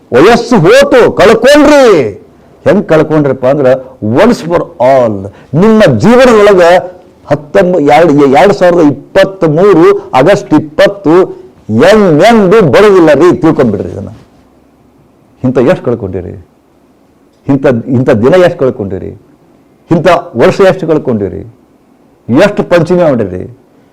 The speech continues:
ಎಷ್ಟು ಪಂಚಮಿ ಮಾಡ್ತಿರೋ ಗೊತ್ತಿಲ್ಲ. ಅದಕ್ಕೆ ಅದ್ರ ಮಾಡೋ ಮುಂದೆ ಈ ವಿವೇಕ ಒಂದೊಂದೇ ಮಾಡ್ಬೇಕು. ಮಾಡೋ ಮುಂದೆ ಮತ್ತೊಂದು ಹೇಳ್ತೇನೆ ನಿಮ್ಗೆ, ರಿವ್ಯೂ ಮಾಡ್ಕೊರಿ. ನನಗೀಗ ಹತ್ತೊಂಬತ್ತು,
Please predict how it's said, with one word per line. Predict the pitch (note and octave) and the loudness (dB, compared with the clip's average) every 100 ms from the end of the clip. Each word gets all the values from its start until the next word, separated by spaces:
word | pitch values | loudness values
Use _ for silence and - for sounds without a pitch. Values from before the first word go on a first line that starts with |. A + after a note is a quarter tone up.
| _ _ _ _ _ _ _ _ _ | _ _ _ _ _ _ _ _ _
ಎಷ್ಟು | A2+ D3+ - | -6 -6 -8
ಪಂಚಮಿ | A#2 A#2+ A#2+ C#3 | -6 -4 -2 -4
ಮಾಡ್ತಿರೋ | G2+ B2 D3+ B2+ G#2+ F#2+ F#2 - - | -2 0 -2 -2 -2 -4 -8 -14 -12
ಗೊತ್ತಿಲ್ಲ. | G#2 - F2+ F#2+ A2 _ _ _ _ _ _ _ _ _ - | -12 -12 -18 -18 -20 _ _ _ _ _ _ _ _ _ -6
ಅದಕ್ಕೆ | G#2 A2 G#2+ | -6 -4 -8
ಅದ್ರ | G#2+ F#2+ | -8 -8
ಮಾಡೋ | F2 A2 G#3 | -4 0 2
ಮುಂದೆ | F#3 C3+ A#2 C3 - - _ G#2 G2+ _ _ - - | 2 2 2 0 -2 -14 _ -12 -12 _ _ -20 -6
ಈ | D3+ G#3+ B3+ A3+ | 0 2 2 2
ವಿವೇಕ | F3+ F3+ D3 | 2 2 0
ಒಂದೊಂದೇ | C3 A#2 D3+ | 0 0 -2
ಮಾಡ್ಬೇಕು. | D3+ F2 F#2 F#2+ - _ _ _ _ _ _ _ _ _ _ - G#2 | -2 -6 -8 -18 -20 _ _ _ _ _ _ _ _ _ _ -8 -2
ಮಾಡೋ | F3+ B3+ | 2 2
ಮುಂದೆ | G#3 E3 C3 | 2 2 0
ಮತ್ತೊಂದು | C3+ A#3+ A#3+ | 0 0 2
ಹೇಳ್ತೇನೆ | D3+ A#2 A#2+ | 0 0 -2
ನಿಮ್ಗೆ, | A2+ G#2 G#2+ G#2 - - | -2 -2 -2 -4 -10 -4
ರಿವ್ಯೂ | D3 G3+ | 0 0
ಮಾಡ್ಕೊರಿ. | D#3+ G#2 - F#2 G2 _ _ _ _ _ _ _ - | 0 -2 -6 -10 -14 _ _ _ _ _ _ _ -8
ನನಗೀಗ | G#2 B2+ A#2+ B2+ G#2+ G#2 - _ _ _ - | -4 -2 0 0 -2 -4 -10 _ _ _ -6
ಹತ್ತೊಂಬತ್ತು, | D3+ D#3+ G#2+ F#2 - A2+ | -4 -4 -6 -8 -14 -20